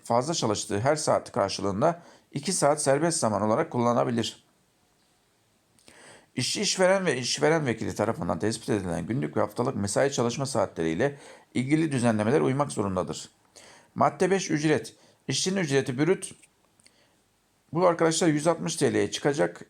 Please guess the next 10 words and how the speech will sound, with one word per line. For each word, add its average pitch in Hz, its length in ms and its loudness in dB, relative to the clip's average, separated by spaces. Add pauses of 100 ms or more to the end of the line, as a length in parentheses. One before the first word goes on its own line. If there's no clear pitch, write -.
En 127 180 0
düşük - 200 -8
işçi 110 240 -4 (280)
brüt 107 280 -2 (420)
Y 113 200 4
M'si 101 400 -2
yüz 139 160 0
altmış 143 300 -2
T 95 220 0
L 147 220 0